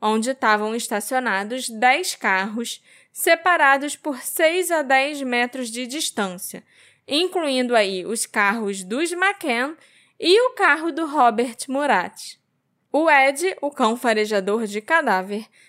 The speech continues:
deu um alerta do lado de fora do carro dos McCann, perto da porta do motorista.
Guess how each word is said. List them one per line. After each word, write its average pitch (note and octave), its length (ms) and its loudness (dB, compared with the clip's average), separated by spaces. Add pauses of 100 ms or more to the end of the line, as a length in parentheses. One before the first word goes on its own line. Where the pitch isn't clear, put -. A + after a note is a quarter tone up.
(160)
deu B3+ 220 2
um D4+ 160 -4
alerta D4+ 500 4
do C4+ 120 -2
lado B3 300 2
de C4+ 120 -4
fora B3 400 2
do C4+ 120 -2
carro G#3+ 360 0
dos G#3 240 -6
McCann, A3+ 540 -6 (420)
perto A#3+ 380 2
da C4+ 140 4
porta A3+ 440 0
do A3 140 -4
motorista. A3+ 840 -2